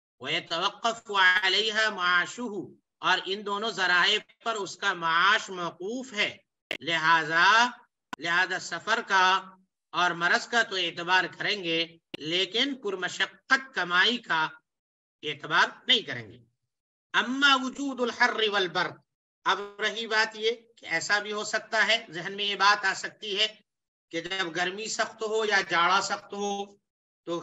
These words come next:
سخت گرمی اور سخت جاڑے کو مظنہ مشقت سمجھا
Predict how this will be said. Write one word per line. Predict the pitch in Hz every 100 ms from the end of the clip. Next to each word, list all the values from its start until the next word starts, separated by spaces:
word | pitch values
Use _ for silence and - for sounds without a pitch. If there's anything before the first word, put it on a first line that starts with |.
| -
سخت | 226 233 190 175
گرمی | 180 196 220 220 220 220
اور | 180 190 208
سخت | 233 214 190 165
جاڑے | 170 180 220 220
کو | 175 175 _ _ _
مظنہ | 165 175 202 214 214 208
مشقت | 185 - 190 - - 226
سمجھا | - 208 208 196 202